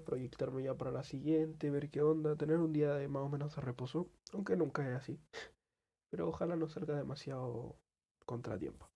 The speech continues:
Voy a tener que regularme el sueño el viernes, onda, dormir hasta más tarde,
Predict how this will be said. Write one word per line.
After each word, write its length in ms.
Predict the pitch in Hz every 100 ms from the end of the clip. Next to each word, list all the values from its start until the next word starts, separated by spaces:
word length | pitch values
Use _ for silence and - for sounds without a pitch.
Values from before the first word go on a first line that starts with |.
| _ _ _ - - - - - - _ _ _ _ _ _ _ _ - - -
Voy 160 | 127
a 40 | 131
tener 240 | 135 135
que 100 | 147
regularme 480 | 135 131 131 131 127
el 60 | 123
sueño 560 | - 131 135 131 123
el 540 | 123 117 117 107 101 101
viernes, 680 | 110 113 165 226 - - - -
onda, 220 | 131 135
dormir 380 | 131 127 135 143
hasta 440 | - 143 139 135
más 220 | 135 143 -
tarde, 380 | 147 143 170